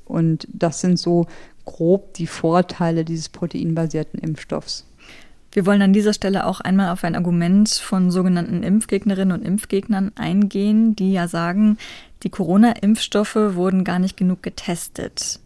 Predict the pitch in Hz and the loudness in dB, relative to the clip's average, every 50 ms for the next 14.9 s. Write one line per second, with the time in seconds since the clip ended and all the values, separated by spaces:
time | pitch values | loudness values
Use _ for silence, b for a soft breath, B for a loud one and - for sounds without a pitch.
0 | _ - 180 185 202 254 - - - 233 226 226 - 202 202 - - 190 - - | _ -6 -2 0 0 0 0 -2 -2 -2 0 0 -2 -4 -6 -6 -8 -8 -8 -8
1 | - - 180 175 - 185 - - 190 190 - - 175 - - 175 185 233 262 - | -6 -6 -4 -4 -4 -4 -4 -2 -2 -2 -4 -6 -8 -6 -2 0 0 0 0 -2
2 | - 214 214 214 - 208 185 185 185 196 202 202 196 - - 190 185 185 180 190 | -2 -4 -2 -2 -2 -2 -2 -2 -2 -2 -2 -2 -2 -2 -4 -2 -2 -2 -4 -4
3 | 185 180 - - - - 165 156 151 156 156 151 151 151 156 156 156 160 175 185 | -6 -6 -6 -6 -4 -2 -2 -2 -4 -4 -6 -6 -4 -4 -4 -4 -4 -2 -2 -2
4 | 185 190 196 196 190 175 - 175 175 175 170 - - 175 175 175 - - 190 - | 0 -2 -2 -2 -2 -2 -2 -2 -2 -2 -4 -6 -6 -6 -6 -6 -6 -8 -10 -6
5 | - 196 180 - - - 175 170 170 170 175 175 175 170 190 170 160 160 151 - | -6 -6 -4 -4 -4 -2 -2 0 0 -2 -2 -4 -4 -4 -4 -4 -4 -4 -6 -8
6 | 165 - - - 202 - _ _ _ - - 180 175 165 160 160 165 175 B B | -10 -10 -12 -12 -14 -14 _ _ _ -4 -2 0 0 0 0 0 0 -2 B B
7 | B B B B B B B _ _ - - 185 160 - - - - - - - | B B B B B B B _ _ -8 -8 -6 -6 -6 -8 -10 -10 -8 -6 -6
8 | - - - - - 165 175 185 - - - - 285 277 254 - - - - 180 | -6 -6 -6 -6 -4 -4 -4 -4 -6 -8 -8 -4 -4 -4 -4 -4 -4 0 2 4
9 | 175 175 160 - - 175 170 - - - 175 190 196 - - 196 175 170 170 165 | 4 4 2 0 0 -2 -2 -2 -2 -2 -2 -2 -2 -2 0 0 2 2 2 2
10 | 170 180 185 175 170 165 - - 175 175 170 165 160 - - 180 180 170 - 165 | 2 4 4 2 2 0 -2 -2 0 2 2 2 0 -2 -4 -4 -4 -4 -4 -6
11 | 170 - - 160 165 160 151 - - 165 175 - 220 185 160 175 160 - - 175 | -6 -4 -2 0 0 0 0 -2 -2 -2 -2 -2 -2 -2 -2 -4 -6 -4 -4 0
12 | 180 180 180 170 - - - 175 160 - 175 - - 160 156 - - - 170 180 | 2 2 2 0 0 -2 0 0 0 -2 -4 -4 -2 -2 -2 -4 -8 -8 -6 -4
13 | 185 175 165 156 - - - - - 170 175 190 - _ - - 160 151 151 151 | -4 -2 -2 -4 -4 -6 -8 -6 -4 -2 -2 -2 -4 _ -8 -4 -2 0 2 2
14 | 147 151 151 147 156 160 160 160 156 151 151 156 - - 160 160 165 B | 2 0 0 0 0 0 2 2 0 0 -2 -2 -2 0 0 0 0 B